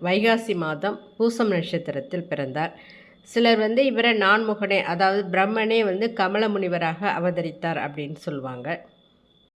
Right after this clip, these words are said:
இவர் போகரிடம் சீடராய் சேர்ந்து யோகம் கற்றார், யோகக்கலையை கற்றார்.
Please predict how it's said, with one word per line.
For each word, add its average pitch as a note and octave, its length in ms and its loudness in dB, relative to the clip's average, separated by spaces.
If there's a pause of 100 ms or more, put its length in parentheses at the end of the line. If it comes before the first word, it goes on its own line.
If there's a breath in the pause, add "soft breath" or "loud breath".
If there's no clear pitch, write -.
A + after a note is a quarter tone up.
(220)
இவர் G#3+ 460 0 (140)
போகரிடம் A3 680 2 (180)
சீடராய் G#3+ 540 4
சேர்ந்து F#3 500 2
யோகம் G3+ 440 2
கற்றார், E3 460 -2
யோகக்கலையை E3 640 0
கற்றார். - 640 -6